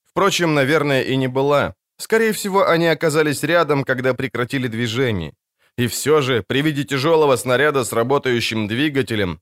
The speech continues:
словно рвущегося к нему сквозь пустоту, по спине пробежали мурашки, и яйца втянулись в брюхо. На десять метров ближе и сработал бы детонатор. Под его взглядом торпеда медленно отступала,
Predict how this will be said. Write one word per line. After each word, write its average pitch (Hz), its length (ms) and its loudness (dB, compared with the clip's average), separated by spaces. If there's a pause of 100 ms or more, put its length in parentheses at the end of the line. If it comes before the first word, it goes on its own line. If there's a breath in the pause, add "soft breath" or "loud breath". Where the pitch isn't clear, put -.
словно 123 460 0
рвущегося 120 640 -2
к - 80 -14
нему 113 260 -2
сквозь 110 300 -4
пустоту, 107 640 -4 (340)
по 180 80 0
спине 202 360 -2
пробежали 170 480 0
мурашки, 156 680 0
и 135 60 -4
яйца 131 560 0
втянулись 95 520 -2
в 92 120 -6
брюхо. 92 480 -6 (320)
На 113 200 0
десять 113 340 -2
метров 107 500 -2
ближе 107 580 -2
и 113 240 -2
сработал 117 640 -2
бы 107 140 -4
детонатор. 104 720 -2 (680)
Под 165 200 2
его 185 220 4
взглядом 156 720 0
торпеда 135 460 0
медленно 160 500 0
отступала, 113 920 0